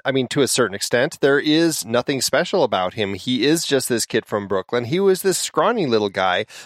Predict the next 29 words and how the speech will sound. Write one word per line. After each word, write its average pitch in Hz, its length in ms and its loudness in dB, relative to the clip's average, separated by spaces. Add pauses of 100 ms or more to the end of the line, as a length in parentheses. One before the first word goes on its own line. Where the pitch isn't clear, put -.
(120)
But 165 240 2
what 156 200 2
Red 160 280 4
Skull, 110 480 2 (180)
what 131 200 2
Johann 131 480 4
Schmidt - 380 0 (100)
will 143 260 4
never 131 580 2
see 117 460 -2
is 113 280 0
that 123 180 4
it's 117 140 -4
about, 120 360 0 (240)
about 120 360 0
who 127 280 0
he 135 160 0
was 117 240 4
on 107 100 -2
the 98 140 0
inside. 95 420 -4
And 113 160 -2
that's 135 280 0
the - 100 0
thing 120 160 -2
that 104 160 0
Erskine 135 380 -2
could 302 260 0
see. - 380 -6